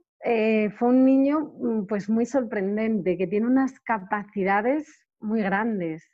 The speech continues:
Eh, por ejemplo, con la tecnología.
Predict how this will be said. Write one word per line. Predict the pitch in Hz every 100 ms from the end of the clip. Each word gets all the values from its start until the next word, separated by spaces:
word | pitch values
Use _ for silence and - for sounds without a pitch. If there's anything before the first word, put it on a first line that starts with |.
| _ - - _
Eh, | - 202 202 202 196
por | 196
ejemplo, | 185 202 247
con | 254 220
la | 196
tecnología. | 185 185 180 165 165 - 233 226 180